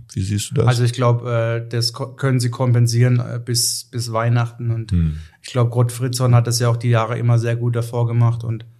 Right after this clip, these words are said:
Speaker 1: Hm.
Speaker 2: ich glaube, äh, ja, das machen sie, glaub ich, äh, gut weg. Und
Speaker 1: Ja.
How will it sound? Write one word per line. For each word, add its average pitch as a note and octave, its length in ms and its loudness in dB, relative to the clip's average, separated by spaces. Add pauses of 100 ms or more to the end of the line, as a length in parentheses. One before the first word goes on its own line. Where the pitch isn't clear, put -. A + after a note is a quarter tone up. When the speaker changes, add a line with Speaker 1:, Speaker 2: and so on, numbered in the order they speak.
(120)
Speaker 1:
Hm. E2+ 220 2
Speaker 2:
ich E2 80 -2
glaube, A2+ 800 -2 (560)
äh, A#2+ 60 0
ja, A2+ 140 4
das A2 200 -2
machen A#2 260 4
sie, A#2 200 2
glaub A2+ 260 -2
ich, A#2 240 -6
äh, - 40 -12 (460)
gut A#2 240 0
weg. A2+ 240 0 (100)
Und - 100 -2
Speaker 1:
Ja. F2+ 120 6